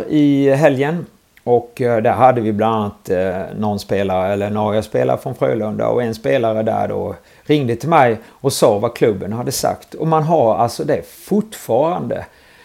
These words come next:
Man förbjöd helt enkelt, eh, den här spelaren att ta extern hjälp.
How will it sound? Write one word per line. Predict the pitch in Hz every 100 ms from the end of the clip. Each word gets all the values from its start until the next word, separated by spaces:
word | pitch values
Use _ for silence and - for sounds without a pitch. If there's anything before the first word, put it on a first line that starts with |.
| _
Man | - 131
förbjöd | 127 180 190 147 135 156
helt | 175 151 147
enkelt, | 131 104 113 110 113 - - - - _
eh, | - 113 110
den | 113 127
här | 113
spelaren | - 131 127 120 104 107 110
att | 117 117 -
ta | 139 110 -
extern | - - 120 101 107
hjälp. | 123 107 - -